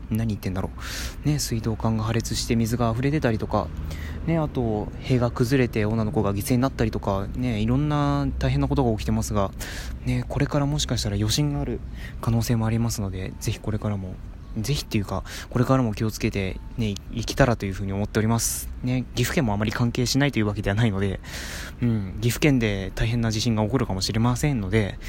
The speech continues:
まあ、ちょっとそこら辺はね、身をし-、身を引き締めて頑張っていこうというふうに思っておりますが、目の前に蜂がいる。ちょっと何、大丈夫かな、あれ。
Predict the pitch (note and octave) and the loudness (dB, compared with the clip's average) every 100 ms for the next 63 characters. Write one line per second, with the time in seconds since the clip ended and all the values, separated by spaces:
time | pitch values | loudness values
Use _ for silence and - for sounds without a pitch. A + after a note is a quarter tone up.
0 | - - - A2+ G#2 - B2 A#2 B2 B2 | -8 -10 -6 -4 -2 -2 0 2 2 2
1 | D#3+ C#3+ A2 G#2 - - - - A2+ A2+ | 2 2 2 0 -2 -4 -6 -6 -4 0
2 | A2+ - B2+ C#3+ B2+ G#2+ A2 A#2+ A2 G#2 | 2 2 2 4 2 4 2 2 0 -2
3 | - A#2+ - - - G#2+ G#2 - A#2 A#2 | 2 0 0 -6 -2 0 0 -2 -2 0
4 | B2 G#2+ A#2 - A#2+ C3+ A#2 G2+ - - | 2 2 2 4 4 4 4 0 0 -6
5 | - - A2+ A#2 C3+ D3 A2+ G2 A#2 - | -6 0 2 4 2 2 2 0 0 2
6 | B2 C3 B2+ - - A2+ A2+ B2+ - - | 4 4 2 0 -2 0 0 -2 -4 -4
7 | A2+ C#3+ G2+ F#2+ F#2 F#2+ | -2 -2 0 -2 -2 -4